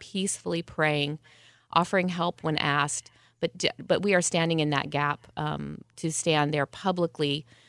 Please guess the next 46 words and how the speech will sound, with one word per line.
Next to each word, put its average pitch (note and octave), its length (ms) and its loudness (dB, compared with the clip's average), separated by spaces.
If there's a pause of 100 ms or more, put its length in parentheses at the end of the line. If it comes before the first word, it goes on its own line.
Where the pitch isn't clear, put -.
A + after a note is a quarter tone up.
(200)
um, D3+ 180 -2
being G3 280 4
a F#3+ 60 4
light E3+ 240 6
of D#3+ 100 0
Christ E3 360 0
to - 80 0
those D3 320 2
who D3 340 -2 (260)
may D#3 240 0
not D3 320 0
realize C#3+ 720 0 (400)
that, D#3 220 -2 (140)
you D3 100 -2
know, C3 240 -4
what D#3 280 4
that, D#3 140 6
what E3 240 2
abortion D3 440 2
is, F#3 280 6
what D3 220 0
abortion C#3 440 0
does, C#3+ 360 2
or D3 240 2
that C#3+ 160 0
there C3+ 180 2
is C#3+ 120 -2
help D3+ 420 -2
other D3+ 300 4
than C#3 320 2
abortion C3+ 500 0
for C3 300 0
a - 120 0
woman C#3+ 440 0 (480)
or E3 80 4
a D3+ 60 4
family D3 420 4
or C3 80 0
a C3+ 60 -2
hu-, C#3+ 220 -6
or C3 220 0
a B2 60 -4
husband E3 480 -2
or B2+ 80 -6 (300)
boyfriend D#3+ 440 0
who D3 240 0